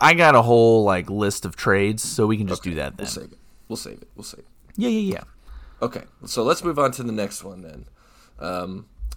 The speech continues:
Speaker 2: we had Matt Gritty Gritty Bang Gang versus Ricky Something Cleverer. So this was definitely one I had my eye on this week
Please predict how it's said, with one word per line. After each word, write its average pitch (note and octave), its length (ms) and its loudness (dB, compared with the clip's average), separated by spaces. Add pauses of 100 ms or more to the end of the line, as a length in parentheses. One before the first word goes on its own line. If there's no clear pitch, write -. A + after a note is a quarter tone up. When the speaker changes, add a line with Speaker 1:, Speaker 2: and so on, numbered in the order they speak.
(100)
Speaker 2:
we G#2 120 -10
had F#2+ 440 -4
Matt A2+ 520 -6 (220)
Gritty E3 200 -8
Gritty C3+ 220 -8
Bang A#2 460 -4
Gang A2+ 500 -4 (160)
versus G#2 400 -12
Ricky A#2 320 -6
Something F#2+ 360 -10
Cleverer. G2 840 -4 (560)
So A#2 280 2
this F#3+ 300 0
was D#3+ 200 -4
definitely A#2+ 460 0
one G2 360 -4
I A2 140 -4
had A2+ 200 0
my F#2+ 160 -6
eye F2+ 280 -8
on E2+ 200 -14
this - 260 -16
week - 380 -20